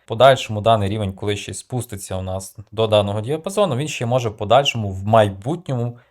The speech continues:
підтвердитися і бути ще історичним рівнем, який конкретно ніс історичний зміст і якусь інформацію, і якісь конкретні дії на рівні. Вам потрібно сидіти, дивитися,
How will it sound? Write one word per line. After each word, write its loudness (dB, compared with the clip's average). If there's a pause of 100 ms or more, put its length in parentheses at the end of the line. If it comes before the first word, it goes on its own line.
(240)
підтвердитися -2
і -10
бути -8
ще -8
історичним -4
рівнем, -4
який -12
конкретно -4
ніс -8 (280)
історичний -4
зміст -8
і -6
якусь -8
інформацію, -6
і -8
якісь -10
конкретні -6
дії -6 (400)
на 4
рівні. -4
Вам 0
потрібно -10 (140)
сидіти, -8
дивитися, -4